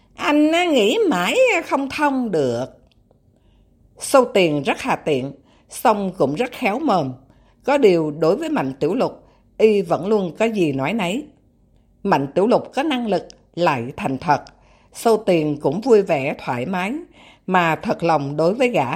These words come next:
"Chú nói xem, rõ ràng là chúng ta có thể bán được với giá tám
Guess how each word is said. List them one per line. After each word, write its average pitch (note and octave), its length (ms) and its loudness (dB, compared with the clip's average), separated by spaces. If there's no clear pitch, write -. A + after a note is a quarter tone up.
"Chú E4+ 280 6
nói G4 220 2
xem, C#4 560 0
rõ A#3+ 240 8
ràng A#3+ 300 4
là A3+ 100 0
chúng F4+ 320 -6
ta D#4+ 280 0
có E4 160 -2
thể B3+ 280 0
bán E4 380 0
được A3+ 280 2
với D4+ 180 2
giá D#4+ 500 2
tám G#4 340 0